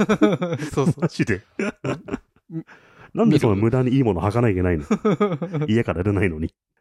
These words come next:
Speaker 2: しかもTシャツはどんぐりTシャツじゃねえかよ。ほんとだ。なんかめちゃめちゃおしゃれだわ。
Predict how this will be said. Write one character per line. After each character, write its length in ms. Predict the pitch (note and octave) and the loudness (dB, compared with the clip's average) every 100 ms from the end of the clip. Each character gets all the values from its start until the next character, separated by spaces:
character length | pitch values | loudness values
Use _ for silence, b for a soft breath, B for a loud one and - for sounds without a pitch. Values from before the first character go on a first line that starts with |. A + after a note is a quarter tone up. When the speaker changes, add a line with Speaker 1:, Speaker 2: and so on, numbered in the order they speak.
| - | -14
Speaker 2:
し 120 | - | -4
か 80 | F3 | 0
も 80 | A2+ | 0
T 160 | G3 | 0
シ 60 | G3+ | 0
ャ 40 | |
ツ 60 | F#3+ | 0
は 60 | C3+ | 2
ど 120 | D3 | 2
ん 40 | |
ぐ 80 | F3+ | 0
り 80 | D#3+ | 0
T 100 | F3+ | 0
シ 60 | |
ャ 20 | A2+ | 2
ツ 60 | |
じ 60 | F#2 | 2
ゃ 40 | |
ね 60 | E2 | 0
え 40 | |
か 80 | D#2+ | -2
よ。 140 | C2+ _ - - _ _ _ _ _ B B B | -8 _ -20 -20 _ _ _ _ _ B B B
ほ 180 | - - | -4 -2
ん 80 | C#3+ | 0
と 140 | - | 0
だ。 200 | C3+ B2 _ b b b - - F#3 | -2 -2 _ b b b -10 -4 -2
な 60 | |
ん 40 | D#3 | -2
か 120 | A2+ | 0
め 100 | G#2+ | 2
ち 80 | D#3 | 2
ゃ 20 | |
め 80 | D3+ | 2
ち 60 | |
ゃ 40 | D3 | 2
お 60 | |
し 80 | B2+ | 2
ゃ 40 | C#3+ | 2
れ 100 | A2 | 2
だ 120 | |
わ。 120 | F2+ | 0